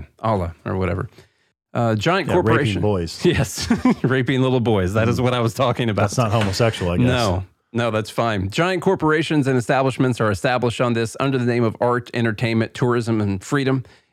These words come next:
Speaker 1: and other deceptive names you attribute to it.
Speaker 2: Talking about porn.
Speaker 1: And because of all this, you have been described in history as a nation that spreads diseases that were unknown to man in the past. Go ahead and boast to the nations of man that you brought them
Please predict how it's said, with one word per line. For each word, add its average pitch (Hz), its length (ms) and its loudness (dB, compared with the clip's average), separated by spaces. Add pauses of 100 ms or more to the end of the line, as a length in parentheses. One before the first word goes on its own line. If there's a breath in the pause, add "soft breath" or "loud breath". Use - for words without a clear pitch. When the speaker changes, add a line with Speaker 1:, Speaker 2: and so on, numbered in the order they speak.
(100 soft breath)
Speaker 1:
and 113 120 2
other 117 140 0
deceptive 110 540 -2
names 110 360 0
you 104 80 0
attribute 110 500 -2
to 107 160 0
it. - 200 -6 (260)
Speaker 2:
Talking 98 180 -2
about 85 200 -6
porn. 82 320 -6 (1000)
Speaker 1:
And 135 100 2
because 151 300 0
of 139 100 2
all 143 140 2
this, 135 260 -2
you 127 80 4
have 120 100 2
been 127 120 0
described 127 500 -2
in 113 80 0
history 131 440 0
as 113 100 0
a 107 60 2
nation 113 360 0
that 107 140 -2
spreads 117 340 -2
diseases 120 760 -2 (120)
that 110 200 -2
were 101 180 0
unknown 117 460 2
to 113 80 0
man 110 300 0
in 104 100 2
the 98 60 0
past. 110 580 -4 (440 soft breath)
Go 131 160 0
ahead 123 180 0
and 113 160 2
boast 117 320 -2
to 120 60 -4
the 107 80 2
nations 107 380 0
of 101 100 0
man 107 300 0
that 101 120 -2
you 104 120 -2
brought 104 280 0
them 107 260 0